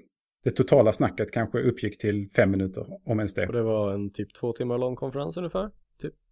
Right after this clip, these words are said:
Speaker 2: en fyrtiofem
Speaker 1: Det
Speaker 2: kanske?
Speaker 1: var lite kortare än vanligt. Eh, men det var liksom bara trailer på trailer på trailer.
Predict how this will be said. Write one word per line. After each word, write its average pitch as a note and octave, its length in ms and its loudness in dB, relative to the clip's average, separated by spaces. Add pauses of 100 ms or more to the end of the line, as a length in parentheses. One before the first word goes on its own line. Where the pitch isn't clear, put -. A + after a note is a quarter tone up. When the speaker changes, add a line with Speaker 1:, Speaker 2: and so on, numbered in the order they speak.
Speaker 2:
en B2+ 240 -2
fyrtiofem C3 360 0
Speaker 1:
Det D3+ 60 -6
Speaker 2:
kanske? D3 120 6
Speaker 1:
var E3 100 6
lite F#3+ 200 6
kortare F#3 320 2
än D3+ 60 4
vanligt. C#3+ 420 4 (500)
Eh, B2 380 0
men C3 380 4
det C#3 80 6
var C3 180 8
liksom C3 220 0
bara A#2+ 220 6
trailer A#2 280 0
på - 100 -4
trailer G#2+ 240 2
på G#2+ 60 -8
trailer. G2+ 320 -2